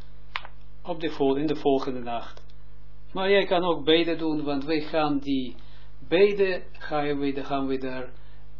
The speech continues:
eh, op de site zetten, nog een week daarvoor, opdat iedereen kan dat een beetje doornemen, zich voorbereiden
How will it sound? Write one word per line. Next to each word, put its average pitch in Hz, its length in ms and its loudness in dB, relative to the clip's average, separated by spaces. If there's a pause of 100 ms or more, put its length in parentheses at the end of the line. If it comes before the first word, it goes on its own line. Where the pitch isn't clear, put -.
(200)
eh, 123 600 -4 (1040)
op 135 200 0
de - 80 -4
site - 400 6
zetten, 170 340 0
nog 180 220 0
een 160 100 2
week 185 260 2
daarvoor, 151 580 2 (920)
opdat 147 400 0
iedereen 143 420 0
kan 139 240 -2
dat 135 260 -2 (840)
een 123 100 -6
beetje 131 360 0
doornemen, 139 840 2
zich 135 240 -4
voorbereiden 139 880 2